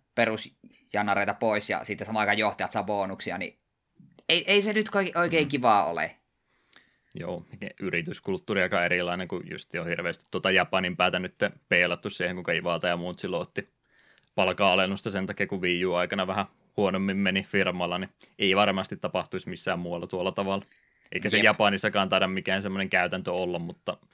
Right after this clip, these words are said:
Speaker 2: kumminkin, että siellä sentään te-, pystytään tämmöistä järjestelyä tekemään.
Speaker 1: Mm.
Speaker 2: Ei, ei tulisi kuulua missään muualla. Mut joo, ei tämä ole semmoinen aihe, mihinkä meidän varmaan kannata se enempää jumiin jäädä, niin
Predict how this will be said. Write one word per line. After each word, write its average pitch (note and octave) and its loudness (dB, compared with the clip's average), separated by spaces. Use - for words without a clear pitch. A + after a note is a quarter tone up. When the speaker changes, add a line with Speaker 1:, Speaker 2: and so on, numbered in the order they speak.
Speaker 2:
kumminkin, E2 -6
että - -12
siellä F2 -4
sentään F2 -4
te-, - 0
pystytään F#2+ 2
tämmöistä F2 -4
järjestelyä F2+ 0
tekemään. F2+ -2
Speaker 1:
Mm. G2+ -8
Speaker 2:
Ei, E2 -6
ei F#2+ -2
tulisi F2 -6
kuulua E2+ -6
missään E2+ -6
muualla. F2 -6
Mut C#3+ -2
joo, F#2 4
ei F#2+ -2
tämä F2+ -2
ole F2+ -2
semmoinen E2+ -6
aihe, F2 -4
mihinkä F#2 -6
meidän F2+ -4
varmaan G2 -2
kannata G2 -4
se G2+ -4
enempää F#2+ -2
jumiin G2 0
jäädä, F2+ 4
niin G2 -6